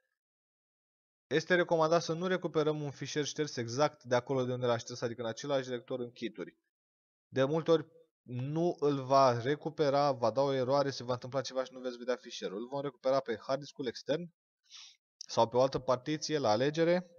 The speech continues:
Am creat un director special pentru acest tutorial numit Recuperate. Vom da OK. Total Recover Files unu, Full Recover Files unu. OK,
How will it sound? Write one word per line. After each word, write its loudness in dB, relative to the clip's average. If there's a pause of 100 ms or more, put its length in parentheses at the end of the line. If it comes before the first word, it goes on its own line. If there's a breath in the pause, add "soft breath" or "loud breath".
(720)
Am 0
creat 2
un -4
director 0
special -2
pentru -4
acest -4
tutorial -6 (340 soft breath)
numit -6
Recuperate. 0 (560 soft breath)
Vom 2 (1000 soft breath)
da 2
OK. -2 (2500)
Total -2
Recover -4
Files -4
unu, -6
Full -4
Recover -4
Files -6
unu. -16
OK, -6